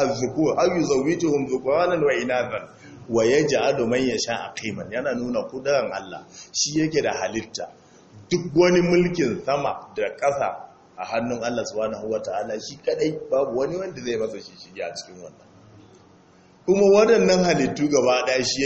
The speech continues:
yake halitta. Za ka ga babu wani wanda wai dan basiransa za ka ga za a haifi ɗa, babu shi. Kalli wanda ya fi kowa lafiya da kyawun jiki, amma baya haihuwa.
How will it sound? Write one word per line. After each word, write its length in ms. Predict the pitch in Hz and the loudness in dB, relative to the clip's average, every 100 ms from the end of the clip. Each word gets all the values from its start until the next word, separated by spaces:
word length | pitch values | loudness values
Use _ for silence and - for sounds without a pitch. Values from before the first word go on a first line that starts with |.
| 139 | -2
yake 140 | 135 | -4
halitta. 460 | 107 101 107 - 98 | -4 -4 -6 -4 0
Za 160 | 143 170 | 2 2
ka 80 | |
ga 120 | 135 131 | 0 2
babu 380 | 143 175 175 143 | 4 2 2 2
wani 180 | 139 143 | 2 2
wanda 340 | 147 151 135 | 2 2 2
wai 160 | 113 117 | 2 2
dan 200 | - - | 0 0
basiransa 560 | 107 - 127 120 101 | -4 -4 -2 -2 -4
za 180 | 107 120 | -4 -4
ka 100 | 117 104 | -4 -4
ga 80 | 110 | -2
za 80 | 120 | 0
a 60 | 107 | -2
haifi 260 | 95 - 98 | -4 -8 -8
ɗa, 160 | 104 101 | -6 -2
babu 240 | 117 117 | -2 -4
shi. 200 | - - - - - - _ _ _ _ - _ - | -10 -14 -18 -20 -20 -20 _ _ _ _ -20 _ -6
Kalli 540 | 147 131 135 156 156 | 0 0 2 2 2
wanda 360 | 156 160 180 151 | 2 2 2 2
ya 180 | 135 135 | 2 2
fi 80 | 139 131 | 0 0
kowa 440 | 147 139 135 139 | 2 2 2 2
lafiya 600 | 139 139 135 135 147 123 | 4 2 2 0 2 2
da 80 | 110 101 | 0 -4
kyawun 380 | 135 135 131 120 | 0 2 2 0
jiki, 400 | 120 - - 110 - - - - _ _ _ _ _ - | -4 -6 -6 -8 -10 -20 -20 -20 _ _ _ _ _ -12
amma 280 | 101 113 110 | -4 -2 2
baya 340 | 120 127 113 | 2 4 2
haihuwa. 520 | - 98 98 87 73 | 0 -2 -4 -6 -8